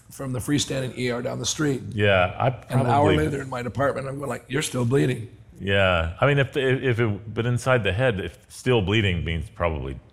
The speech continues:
Speaker 2: dead at that point. Um, if it's bleeding somewhere else, and I, maybe. I, I'm not, I'm not gonna be able to give you a definitive answer. It kinda would depend on the patient, but most likely, I would, I would be very worried about giving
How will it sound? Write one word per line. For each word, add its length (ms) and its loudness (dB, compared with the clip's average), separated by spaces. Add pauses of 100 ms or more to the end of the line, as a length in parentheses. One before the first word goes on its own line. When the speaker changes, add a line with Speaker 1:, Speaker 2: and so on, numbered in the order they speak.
(100)
Speaker 2:
dead 300 -6
at 120 -14
that 220 -8
point. 200 -12 (340)
Um, 440 2
if 140 -8
it's 80 -16
bleeding 320 -4
somewhere 340 -2
else, 380 -2
and 340 -10 (320)
I, 120 -10 (340)
maybe. 500 -4 (140)
I, 80 -4
I'm 240 0
not, 140 0
I'm 200 2
not 160 2
gonna 120 -2
be 60 0
able 120 -2
to 40 -4
give 180 -6
you 80 -4
a 40 -6
definitive 440 -6
answer. 340 -6
It 80 -12
kinda 200 2
would 160 -2
depend 320 -6
on 120 -2
the 60 -8
patient, 420 -6
but 180 -14
most 320 -2
likely, 460 -2
I 80 4
would, 260 -2
I 80 2
would 140 0
be 120 -2
very 340 2
worried 400 -4
about 280 -6
giving 300 -8